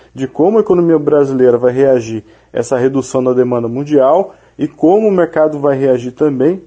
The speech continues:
a nível internacional ao controle da inflação. Pode ser que nós tenhamos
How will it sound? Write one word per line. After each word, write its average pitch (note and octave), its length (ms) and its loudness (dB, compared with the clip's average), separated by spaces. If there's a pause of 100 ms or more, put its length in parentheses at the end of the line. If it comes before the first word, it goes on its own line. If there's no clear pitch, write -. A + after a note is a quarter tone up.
(160)
a B2+ 140 0
nível C3 380 -4
internacional C3 1000 -2 (260)
ao D3+ 180 0
controle D3+ 440 0
da D3 100 2
inflação. C#3+ 600 -2 (280)
Pode D#3 180 -2
ser F3 100 2
que F3 60 -2
nós E3+ 200 0
tenhamos D#3 520 0